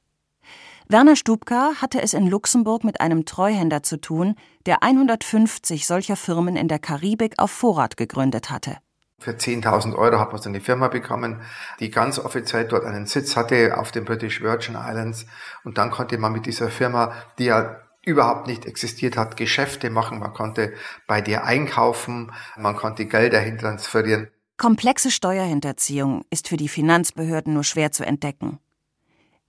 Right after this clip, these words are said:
Speaker 1: Die organisierte Steuerkriminalität verfügt über eine hohe Expertise und mafiöse Strukturen. Kommen die Finanzbehörden der einen Masche auf die Schliche,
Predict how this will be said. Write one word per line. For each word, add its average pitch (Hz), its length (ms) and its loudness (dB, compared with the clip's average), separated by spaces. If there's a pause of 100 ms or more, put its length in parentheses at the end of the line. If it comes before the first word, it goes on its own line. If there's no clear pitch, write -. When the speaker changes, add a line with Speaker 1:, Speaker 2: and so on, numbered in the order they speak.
(140)
Speaker 1:
Die - 80 -4
organisierte 165 580 4
Steuerkriminalität 180 1120 0
verfügt - 540 -4
über 165 160 -2
eine 143 300 0
hohe 214 260 4
Expertise 156 800 -4 (100)
und 143 200 -6
mafiöse 160 500 0
Strukturen. - 680 -8 (1080)
Kommen 285 220 8
die 277 100 4
Finanzbehörden 240 880 4
der - 180 2
einen 302 300 8
Masche 220 300 0
auf 170 100 -4
die 147 140 -4
Schliche, 233 440 0